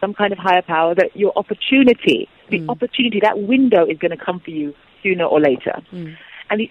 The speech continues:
Speaker 1: only thing you have to do, really, your only job, is to make sure that when that time comes, and that time could come in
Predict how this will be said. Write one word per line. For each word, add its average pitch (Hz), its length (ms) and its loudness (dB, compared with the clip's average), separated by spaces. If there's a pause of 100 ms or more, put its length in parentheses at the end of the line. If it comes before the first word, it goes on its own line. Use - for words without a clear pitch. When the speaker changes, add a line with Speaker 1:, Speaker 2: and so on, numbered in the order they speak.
(120)
Speaker 1:
only 285 300 2
thing 254 280 0
you 226 180 0
have 196 160 0
to 202 80 -6
do, 175 480 4
really, 233 280 4
your 202 240 4
only 233 240 4
job, 180 460 2 (800)
is 190 160 -4
to 208 100 0
make 226 200 2
sure 220 180 2
that 175 140 2
when 220 220 4
that 262 180 2
time 233 300 0
comes, 175 480 -2
and 185 80 -4
that 190 140 -2
time 226 200 -2
could 214 180 -14
come 196 220 -2
in 170 100 -8